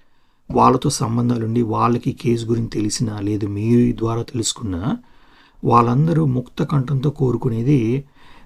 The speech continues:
వైఎస్ జగన్ గారికి కాదంబరి జత్వాని గారి కేసులో కనీసం యావజ్జీవ కారాగార శిక్ష పడాలి అన్నది వాళ్ళ కోరిక. ఇది నేను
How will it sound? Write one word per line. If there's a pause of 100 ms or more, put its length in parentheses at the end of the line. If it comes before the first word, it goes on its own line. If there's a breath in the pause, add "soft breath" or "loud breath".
(120)
వైఎస్
జగన్
గారికి (100)
కాదంబరి
జత్వాని
గారి
కేసులో (1000 soft breath)
కనీసం
యావజ్జీవ
కారాగార
శిక్ష
పడాలి (760)
అన్నది
వాళ్ళ
కోరిక. (460)
ఇది
నేను